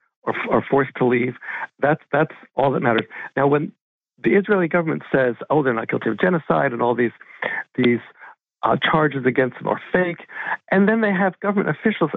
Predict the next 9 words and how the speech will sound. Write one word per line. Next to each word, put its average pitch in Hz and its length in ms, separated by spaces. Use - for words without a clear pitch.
making 185 420
these 180 180
statements, 131 460
ex-, 147 140
calling 170 220
for - 100
expelling 196 380
the 208 60
Palestinians 139 560